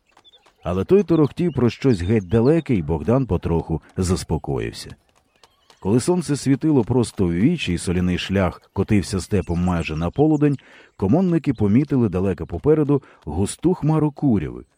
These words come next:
Вони спинили коней і наставили долоні до віч,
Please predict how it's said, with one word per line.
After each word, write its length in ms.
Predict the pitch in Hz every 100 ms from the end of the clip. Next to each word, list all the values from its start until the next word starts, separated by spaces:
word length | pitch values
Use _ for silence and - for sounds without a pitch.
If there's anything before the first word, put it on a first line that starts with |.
| _ _ _ _
Вони 220 | 92 101
спинили 440 | 87 - 98 85 80
коней 360 | 131 147 127
і 40 | 101
наставили 600 | 85 - - 147 151 131
долоні 400 | 117 135 135 127
до 160 | 123
віч, 380 | 131 98 71 -